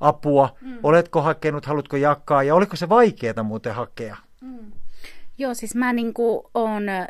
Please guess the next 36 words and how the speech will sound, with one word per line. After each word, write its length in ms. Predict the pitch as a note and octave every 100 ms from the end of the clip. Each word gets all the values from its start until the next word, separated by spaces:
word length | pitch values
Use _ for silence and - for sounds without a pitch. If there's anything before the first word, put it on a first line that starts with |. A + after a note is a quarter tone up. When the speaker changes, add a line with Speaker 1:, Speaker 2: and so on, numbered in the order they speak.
| -
Speaker 2:
lyhytterapiassa 800 | G#3+ G#3+ B3 D4 C#4+ D4 D4 -
just 240 | C4+ -
nyt, 300 | D4 D4+ - - - - - - - - - - - -
ö, 40 | A#3 G#3 G3+
käyn 300 | A#3 A3+ A3
ja, 160 | A3 G#3+ - -
ja, 360 | G#3+ F3+ F3 - - - - -
ö, 100 | - -
täytyy 300 | D#4+ F4 D4
sanoa, 340 | D#4 C#4+ A3+
että 380 | G3 - G3 F3+ - - - -
ei 240 | D#4 C#4+
ollut 260 | - G#3+ G#3
vaikeeta 640 | A3 A3 G3 - - C#3+ - -
hakea 480 | - F#3 - -
sitä 280 | - - - -
apua. 360 | G3 - C#4+ C#4 - - - - - - -
Um, 520 | F#3+ F3+ F#3 F#3 F3 - - - - - - G#3+
varmasti 360 | C4+ C#4+ C4+ A#3
myös 260 | A3+ G#3+
sen 200 | - A3
takia, 320 | G3 F3+ G3 D#3+
että 320 | - E3 D#3
on 160 | D#3+ E3+
ymmärrystä 540 | A3+ A#3+ B3+ B3 A#3+ A#3+
nykyään 360 | A#3 A#3+ A3
enemmän 280 | A3 G#3 G3+
näistä 240 | G3+ -
asioista. 340 | F#3+ - F#3+ -
Ymmärretään, 580 | A3+ G#3 E3+ F3 D#3 D3
että 140 | C#3
yhtä 240 | E3+ -
lailla 180 | E3 B2+
pitää 200 | - E3+
hoitaa 300 | D#3+ E3 D3
mieltä, 460 | D#3 E3+ E3+ C3+